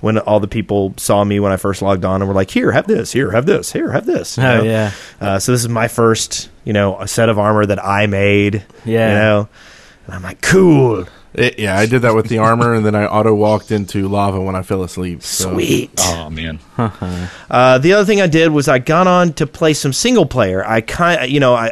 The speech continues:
Speaker 1: I the once the server got once, once Minecraft got updated with the new update,
Speaker 2: Mm-hmm.
Speaker 1: uh, I couldn't get on the Chaos server 'cause they wanna make sure all the mods are working and everything.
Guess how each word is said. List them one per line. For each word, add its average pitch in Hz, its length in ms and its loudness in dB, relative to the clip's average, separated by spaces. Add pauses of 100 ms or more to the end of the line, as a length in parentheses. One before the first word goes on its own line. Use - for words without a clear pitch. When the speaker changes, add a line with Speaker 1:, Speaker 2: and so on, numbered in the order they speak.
Speaker 1:
I 120 120 4
the 113 360 2
once 147 220 0
the 139 160 0
server 127 540 2
got 117 420 2
once, 127 440 -4
once 127 200 -4
Minecraft 135 400 -2
got 127 160 4
updated 113 340 2
with 110 80 -6
the 120 80 -2
new 120 120 2
update, 92 400 -4 (400)
Speaker 2:
Mm-hmm. 107 120 -10
Speaker 1:
uh, 98 420 0
I 107 680 0 (280)
couldn't 123 200 0
get 123 140 2
on 120 100 2
the 123 60 -2
Chaos 98 340 -2
server 92 260 -8
'cause 92 180 -8
they 92 100 -8
wanna 90 180 -8
make 90 160 -6
sure - 160 -4
all 92 80 -4
the 95 40 -4
mods 87 300 -6
are 92 80 -6
working 90 300 -8
and 90 120 -6
everything. 90 420 -8